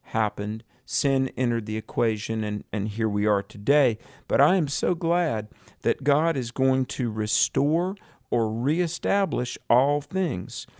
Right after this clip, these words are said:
And Peter's saying, "This is what was prophesied." And then he quotes Deuteronomy eighteen, "For Moses truly said unto the fathers, A prophet shall the Lord God raise up unto you from among your brethren, like unto me.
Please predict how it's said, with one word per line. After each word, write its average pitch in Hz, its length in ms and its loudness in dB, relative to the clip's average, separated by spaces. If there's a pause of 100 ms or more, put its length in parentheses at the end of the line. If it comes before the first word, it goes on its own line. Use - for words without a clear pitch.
(180)
And 117 160 -2
Peter's 139 360 2
saying, 123 500 2
"This 117 240 -2
is 120 140 -8
what 90 100 -2
was - 140 -8
prophesied." 104 720 0 (340)
And 120 120 2
then 175 140 6
he 185 100 2
quotes - 400 2
Deuteronomy 151 720 4
eighteen, 151 580 0 (300)
"For 117 160 0
Moses 139 680 6
truly 135 600 0 (160)
said 123 280 6
unto 123 200 4
the 131 80 -2
fathers, 113 420 4
A 110 60 -2
prophet 165 680 -2 (200)
shall 120 220 2
the 110 100 0
Lord 135 280 2
God 120 280 4
raise 135 400 4
up 147 260 -2
unto 190 260 2
you 113 440 0 (180)
from 127 280 2
among 127 360 4
your 135 140 0
brethren, 127 720 0 (360)
like 127 380 2
unto 151 280 0
me. 123 340 0